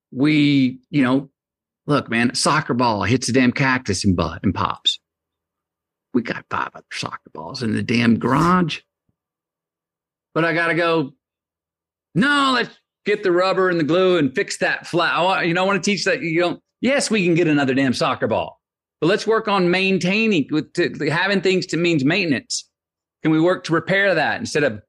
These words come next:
"Yeah, you know, it, it's broke, so let's get a new one"? They're getting us seeing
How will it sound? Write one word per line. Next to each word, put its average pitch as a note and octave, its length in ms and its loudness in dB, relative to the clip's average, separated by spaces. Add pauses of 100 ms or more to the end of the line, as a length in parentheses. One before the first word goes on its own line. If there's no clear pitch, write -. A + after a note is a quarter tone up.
(420)
"Yeah, D#3+ 280 2
you D#3 140 2
know, C#3+ 140 2
it, C#3+ 220 0
it's D3 180 -2
broke, C#3+ 420 0
so D3 120 -2
let's D#3 120 0
get D3+ 140 0
a C#3 40 2
new E3 200 2
one"? F#2 220 -6 (400)
They're C3 100 -2
getting D3+ 560 0
us D3 240 -2
seeing C#3+ 540 0